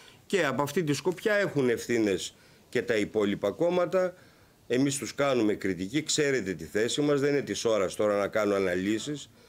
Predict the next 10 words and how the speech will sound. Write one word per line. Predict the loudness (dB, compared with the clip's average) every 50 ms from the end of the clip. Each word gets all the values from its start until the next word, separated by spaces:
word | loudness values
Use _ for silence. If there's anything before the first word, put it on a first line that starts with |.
| -20 -20 -20 -12 -6
που | -6 -4
κάνουμε | 0 0 0 2 2 2 2 0
κριτική | 0 -2 -6 -4 -6 -8 -8 -8 -6
και | -4 -2 -2 -2
στα | 0 0 0 2
άλλα | 2 2 0
κόμματα | 0 0 0 0 0 0 -2 -2 -4 -4
της | -2 -4
αντιπολίτευσης | -4 -4 -4 -6 -4 -2 0 0 0 -2 -2 -4 -4 -6 -8 -6
σήμερα, | -4 0 2 2 2 2 2 0 -2